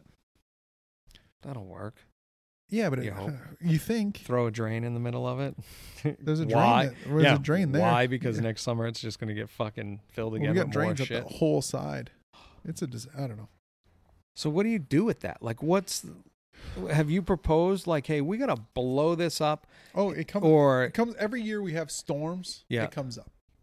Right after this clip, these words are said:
Speaker 1: And then, of course,
Speaker 2: It's a
Speaker 1: you,
Speaker 2: hot button issue.
Speaker 1: because of,
Speaker 2: Last
Speaker 1: yeah.
Speaker 2: year we didn't have anything, so it wasn't a big deal.
Speaker 1: Right. So, yeah, so it didn't
Speaker 2: Now
Speaker 1: come
Speaker 2: it's a
Speaker 1: up, so
Speaker 2: huge
Speaker 1: it got
Speaker 2: deal.
Speaker 1: really pushed way
Speaker 2: Yeah.
Speaker 1: back if we get no rain.
Speaker 2: Yeah.
Speaker 1: And then you think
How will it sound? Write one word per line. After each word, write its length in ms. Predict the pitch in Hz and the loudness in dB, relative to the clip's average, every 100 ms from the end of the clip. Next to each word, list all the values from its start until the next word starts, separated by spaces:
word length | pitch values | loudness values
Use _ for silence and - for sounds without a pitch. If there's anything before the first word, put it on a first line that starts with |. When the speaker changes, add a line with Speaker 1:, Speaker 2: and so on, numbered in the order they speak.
| _ _ - | _ _ -2
Speaker 1:
And 160 | 135 | 0
then, 120 | 147 143 | 2 0
of 100 | - | 0
course, 220 | 190 165 | 0 2
Speaker 2:
It's 60 | |
a 0 | |
Speaker 1:
you, 60 | 165 | 0
Speaker 2:
hot 160 | 175 170 | -2 -4
button 140 | 160 | -8
issue. 240 | 180 - 151 | -10 -10 0
Speaker 1:
because 460 | 139 - 151 156 | 0 2 4 4
of, 120 | 151 | 4
Speaker 2:
Last 140 | 131 127 | -2 -4
Speaker 1:
yeah. 140 | 117 | -6
Speaker 2:
year 100 | 104 | -6
we 80 | 147 | -8
didn't 160 | 143 143 | -10 -10
have 200 | 165 226 | -10 -10
anything, 420 | 160 - - 185 | -12 -12 -12 -10
so 320 | - 160 139 | -4 -2 0
it 80 | 131 | -2
wasn't 340 | 135 139 143 147 | -6 -6 -4 -6
a 40 | |
big 200 | 151 143 | -6 -4
deal. 240 | 143 233 - | -4 -6 -4
Speaker 1:
Right. 360 | 120 113 92 - - - - _ | 0 0 -2 -10 -20 -20 -20 _
So, 140 | - 135 | -10 -4
yeah, 120 | 117 | -4
so 160 | 98 101 | -4 -8
it 80 | |
didn't 240 | 104 107 101 | -8 -10 -4
Speaker 2:
Now 80 | 156 | -2
Speaker 1:
come 120 | 180 | 0
Speaker 2:
it's 60 | 107 | -2
a 40 | |
Speaker 1:
up, 40 | 90 | -2
so 260 | - 262 110 | -2 -2 -2
Speaker 2:
huge 100 | 104 | -2
Speaker 1:
it 40 | |
got 40 | 113 | -4
Speaker 2:
deal. 20 | |
Speaker 1:
really 360 | 101 120 120 120 | 2 4 4 2
pushed 400 | - - 104 - | -2 -6 -6 -8
way 240 | 113 113 110 | -6 -2 -2
Speaker 2:
Yeah. 40 | |
Speaker 1:
back 360 | 107 104 98 - | -2 -2 -4 -8
if 80 | 107 | -10
we 140 | 101 | -6
get 160 | 107 107 | -6 -4
no 160 | 107 | -4
rain. 380 | 104 101 98 78 - | -4 -6 -8 -12 -14
Speaker 2:
Yeah. 120 | 135 - - _ _ - | -14 -14 -18 _ _ -4
Speaker 1:
And 200 | 120 117 | -2 0
then 220 | 110 110 | 0 0
you 460 | 117 160 156 147 - _ _ _ _ _ | 2 2 2 0 -4 _ _ _ _ _
think 380 | - 139 147 | -4 -2 -2